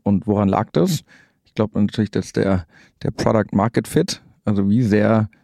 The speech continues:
braucht der Markt das Produkt, was man hat. Ich hab am Anfang, ich weiß noch, ich war im Y Combinator und unser Partner, der für uns war, zuständig war, Michael Seibel, ähm, kennen wahrscheinlich viele, die so ein bisschen in der Startup-Szene unterwegs sind.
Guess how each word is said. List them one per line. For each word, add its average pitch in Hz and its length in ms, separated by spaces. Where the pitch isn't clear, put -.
braucht - 300
der 101 60
Markt 107 260
das 104 80
Produkt, - 320
was 98 160
man 95 160
hat. 123 260
Ich - 180
hab 107 80
am 110 80
Anfang, 107 320
ich 95 80
weiß 107 200
noch, 107 60
ich 98 120
war 107 80
im 104 100
Y 101 160
Combinator 123 640
und 98 140
unser 95 500
Partner, 101 580
der 95 100
für - 120
uns 95 200
war, 92 200
zuständig 98 420
war, 95 100
Michael 95 300
Seibel, 104 380
ähm, 98 400
kennen 104 220
wahrscheinlich 101 360
viele, 104 300
die 101 140
so 101 100
ein 95 60
bisschen - 240
in 98 80
der 95 80
Startup-Szene 101 500
unterwegs 98 400
sind. 123 240